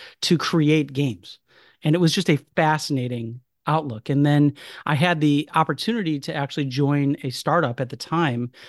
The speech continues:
that was using game-based technology to use the technology and psychology of video games to apply to healthcare prof-, health professions education, rather. And that was really, again, just being at the right place at the right time and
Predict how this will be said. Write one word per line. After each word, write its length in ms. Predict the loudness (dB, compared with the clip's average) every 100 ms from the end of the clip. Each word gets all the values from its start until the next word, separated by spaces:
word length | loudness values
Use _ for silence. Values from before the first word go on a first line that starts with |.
| -6
that 140 | -2 2
was 180 | 2 2
using 380 | 2 2 2
game-based 460 | 2 2 2 0 -2
technology 640 | -8 -6 -4 -4 -2 -6
to 360 | -6 -4 -2 -2
use 260 | 0 -2 -2
the 80 | -4
technology 500 | -4 -2 -2 -2 -6
and 40 |
psychology 640 | -8 -8 -2 0 2 0
of 100 | 0
video 220 | -2 -4
games 400 | -4 -4 -4 -6 -8
to 300 | -4 -2 -2
apply 300 | -2 -2 -2
to 160 | -4
healthcare 320 | -6 -4 -6
prof-, 260 | -4 -6 -8 -10
health 240 | -4 -4
professions 440 | -4 -6 -4 -4 -6
education, 520 | -10 -6 -6 -6 -8
rather. 300 | -10 -12 -18 _ -20 -20 -20 _
And 220 | 0 2 4
that 200 | 2 2
was 220 | 0 2
really, 260 | 2 2
again, 380 | 2 0 0 -2
just 160 | -4 -2
being 160 | 0
at 80 | 0
the 80 | 0
right 200 | -2 -2
place 280 | -4 -4 -6
at 80 | -4
the 60 |
right 180 | -2 -4
time 360 | -4 -4 -2 -2
and 220 | -2